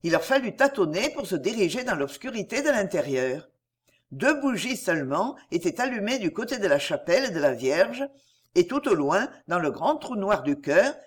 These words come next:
clignotait la lampe au feu couleur de groseille. Les grandes baies aux vitres blanches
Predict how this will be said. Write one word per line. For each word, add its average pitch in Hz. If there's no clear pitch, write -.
clignotait 254
la 147
lampe 165
au 170
feu 247
couleur 202
de 220
groseille. 131
Les 160
grandes 262
baies 220
aux 196
vitres 170
blanches 185